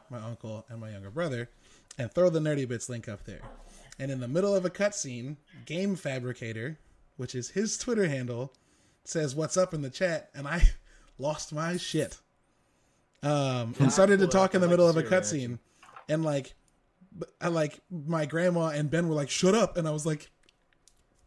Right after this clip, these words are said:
Speaker 2: <laughs>
Speaker 1: so then the cutscene faded to black, and I was like, "Hey guys, say hi to M-, Marcus. He's in the chat."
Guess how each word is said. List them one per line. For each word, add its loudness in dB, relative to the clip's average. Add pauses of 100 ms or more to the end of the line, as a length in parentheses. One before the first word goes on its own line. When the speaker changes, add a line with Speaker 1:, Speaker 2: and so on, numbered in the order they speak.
(300)
Speaker 2:
<laughs> -16 (1120)
Speaker 1:
so -2
then 2
the 4
cutscene 0
faded 2
to -4
black, 0
and -2
I 0
was -2
like, -2
"Hey 0
guys, 2
say -2
hi -2
to 0 (1080)
M-, -12
Marcus. 0
He's -6
in 0
the -2
chat." -4